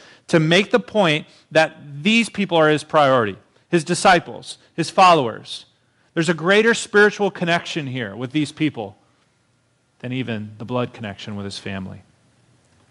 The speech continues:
Now, I want to be quick to say that Jesus did not sinfully neglect his family. He was without sin. In fact,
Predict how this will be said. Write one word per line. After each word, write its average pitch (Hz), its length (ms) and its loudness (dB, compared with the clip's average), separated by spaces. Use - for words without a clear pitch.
Now, 165 160 6
I 170 60 6
want 185 120 6
to 180 40 6
be 165 60 2
quick 208 220 0
to 180 100 0
say 165 420 4
that 147 180 2
Jesus 180 640 2
did 165 300 0
not 170 400 0
sinfully 175 800 -2
neglect 131 400 -2
his 135 140 -10
family. 190 460 -10
He 139 100 0
was 135 160 -2
without 147 320 4
sin. 214 320 2
In 139 40 2
fact, 165 440 4